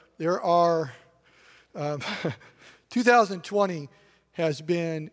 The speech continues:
quite a season, right? A season of lots of change. Um, <laughs> I mean, I can come to each one of you, and I'm sure you have a story that's two thousand twenty, right? And, um, we keep kind of joking,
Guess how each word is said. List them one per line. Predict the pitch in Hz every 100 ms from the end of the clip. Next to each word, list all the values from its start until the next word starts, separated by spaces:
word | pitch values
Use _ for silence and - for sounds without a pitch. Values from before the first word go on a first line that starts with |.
| _
quite | - 170
a | 151
season, | - 147 123 113
right? | 147 156 190 - _ _
A | -
season | 131 208 208 202 180 -
of | 170 156 - _ _ _ _ _ -
lots | 170 196 175
of |
change. | - 185 185 262 - - _ _ _ _ _ - _
Um, | 147 147 143 143 131
<laughs> | - - - _ _ - - _ -
I | 156
mean, | 170
I |
can | 170 165
come | 214 190
to |
each | 226 190 -
one | 170 170
of | 143
you, | 135 123 - _ _ _
and | 196 147
I'm | 143
sure | 190 175
you | 160
have | 160
a | 135
story | - - - 156 151 143
that's | 135 -
two | - 156
thousand | 147 143 131
twenty, | 113 147 135 123 - -
right? | 151 160 - - - - - _ _ -
And, | 160 156 175 170
um, | 151 147 180 _ -
we | 156
keep | 165 - 208 226 - _ _
kind | - 196 185
of | 135
joking, | 156 190 - 151 139